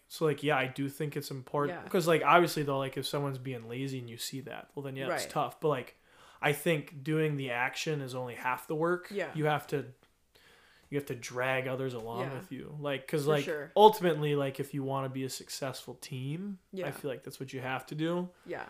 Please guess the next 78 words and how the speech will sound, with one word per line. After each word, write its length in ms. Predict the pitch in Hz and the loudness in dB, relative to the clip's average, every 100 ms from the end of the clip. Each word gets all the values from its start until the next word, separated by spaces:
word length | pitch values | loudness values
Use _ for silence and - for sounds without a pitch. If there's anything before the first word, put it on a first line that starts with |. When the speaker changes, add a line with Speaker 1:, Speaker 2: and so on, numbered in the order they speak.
| - | -4
Speaker 2:
I 40 | |
mean, 120 | 233 | 0
that 120 | 226 | 0
goes 140 | 202 180 | 0 -2
back 140 | 165 | -2
to 80 | 165 | -4
the 80 | 143 | -6
accountability, 680 | 147 151 131 123 87 67 - | -6 -8 -8 -10 -12 -12 -14
so 160 | - - | -16 -14
just 100 | 123 | -6
Speaker 1:
Right? 280 | 135 147 202 | -2 -2 -4
Speaker 2:
holding 240 | 139 127 | -10 -14
others 220 | 92 92 - | -16 -16 -16
accountable. 320 | - - - | -20 -20 0
Speaker 1:
Yeah. 280 | 170 160 127 | 6 6 6
Speaker 2:
Yeah. 100 | - 107 - - | -4 -12 -10 -4
Speaker 1:
And 140 | 156 | 2
so 140 | 180 | 6
then, 300 | 175 185 165 - _ | 10 8 8 -4 _
awesome. 480 | 160 170 - 135 127 | 10 10 8 -2 -6
So, 120 | 123 | -2
like, 100 | 147 | 0
yeah, 160 | 143 131 | 2 0
I 60 | 131 | 0
didn't 180 | 156 | 0
mean 160 | 160 156 | 0 -2
to 60 | 127 | -2
undermine 420 | 135 127 101 113 | -4 -6 -10 -6
you 80 | - | -2
a 20 | |
Speaker 2:
No, 40 | 147 | 2
Speaker 1:
little 160 | 151 | 2
Speaker 2:
you're 80 | 156 | 2
Speaker 1:
bit 100 | 151 | 0
there, 260 | 170 170 160 | 2 4 2
Speaker 2:
fine. 80 | |
Speaker 1:
but 280 | 139 135 - - | -2 -4 -8 -10
I 40 | |
was 120 | 131 | -10
like, 160 | 120 113 | -10 -6
"Ooh, 100 | 139 | -4
this 220 | 123 - | -4 -6
is 60 | 143 | -6
a 60 | 139 | -4
good 280 | 143 139 - _ _ | -4 -6 -12 _ _
point 340 | - 151 147 139 | -4 0 0 -4
to 300 | - 117 113 127 | -6 -6 -8 -12
Speaker 2:
For 140 | 143 | -14
sure. 200 | 151 180 | -14 0
Speaker 1:
bring 200 | 170 156 | 2 4
that 240 | 143 139 135 | 2 0 -2
up." 200 | 127 165 180 | -4 -10 -8
So, 160 | - 147 | -2 0
Speaker 2:
Yeah. 160 | 147 | 2
Speaker 1:
I 60 | 143 | 6
don't 140 | 175 | 8
know, 100 | 170 | 8
maybe 260 | 151 160 165 | 6 4 4
it's 160 | 156 | 2
something, 480 | - 156 147 151 135 - _ _ | 0 0 0 -2 -4 -10 _ _
you 80 | 151 143 | -4 -4
know, 40 | - - - _ | -6 -20 -20 _
do 80 | 185 | 4
a 20 | |
little 180 | 175 165 | 8 8
research 500 | 147 156 156 135 - | 6 2 0 -2 -4
into 200 | 117 117 | -8 -6
Speaker 2:
Yeah. 160 | 180 - | -6 -4
Speaker 1:
it. 60 | |
He's 140 | 151 139 | -6 -2
got 200 | 143 139 | -2 0
a 20 | |
Speaker 2:
Yeah. 140 | 190 | 0
Speaker 1:
video 180 | 160 127 | -2 -2
out 200 | 110 113 | -4 -8
there 100 | 127 | -8
about 260 | 117 113 | -6 -8
it. 60 | 110 | -12